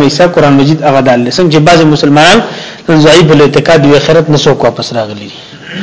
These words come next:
یعنی آخرت هیڅ عقیده نه، مطلب دا دی، ای آخرت کې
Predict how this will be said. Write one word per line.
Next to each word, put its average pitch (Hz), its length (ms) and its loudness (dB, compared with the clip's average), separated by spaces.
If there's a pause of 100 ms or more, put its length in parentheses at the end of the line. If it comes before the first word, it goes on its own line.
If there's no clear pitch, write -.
(280)
یعنی 170 140 2
آخرت 180 420 2
هیڅ 175 220 2
عقیده 143 480 2
نه، 127 280 2
مطلب 170 260 2
دا 196 80 4
دی، 185 340 2 (540)
ای 160 160 4
آخرت 165 380 0
کې 151 80 0